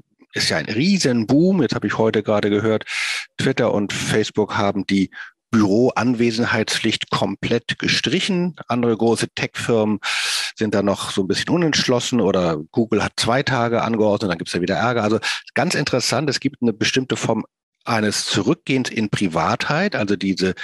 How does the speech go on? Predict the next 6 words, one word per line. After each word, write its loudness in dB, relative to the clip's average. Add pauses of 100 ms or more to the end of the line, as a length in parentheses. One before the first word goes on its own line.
(220)
Trennung 0
zwischen 0 (1160)
da 0
ist -2
der 2
Beruf, 4